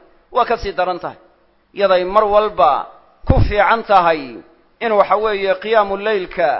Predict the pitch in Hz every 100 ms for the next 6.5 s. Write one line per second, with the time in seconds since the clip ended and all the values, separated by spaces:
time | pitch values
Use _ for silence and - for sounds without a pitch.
0 | 76 - _ _ _ - 202 185 196 214
1 | 196 185 190 190 180 202 170 165 127 -
2 | - _ 160 220 233 208 202 185 180 185
3 | 175 - 156 165 165 165 - _ _ -
4 | 214 185 185 175 175 185 190 175 165 -
5 | 170 156 165 151 165 180 165 170 160 160
6 | 185 - 175 - 151